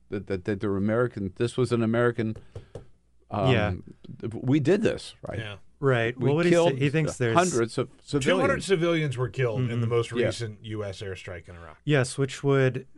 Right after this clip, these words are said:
Speaker 2: make this, uh, one of the highest casualty events, uh, not just in the fight against isis, but since two thousand three, since the initial U S invasion. Um, and, you know, it,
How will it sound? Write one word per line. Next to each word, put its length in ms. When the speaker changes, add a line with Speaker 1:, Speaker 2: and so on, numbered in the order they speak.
Speaker 2:
make 460
this, 460
uh, 240
one 160
of 80
the 100
highest 520
casualty 460
events, 580
uh, 180
not 240
just 400
in 380
the 80
fight 220
against 340
isis, 460
but 380
since 360
two 140
thousand 340
three, 260
since 280
the 100
initial 480
U 180
S 160
invasion. 540
Um, 360
and, 440
you 360
know, 140
it, 280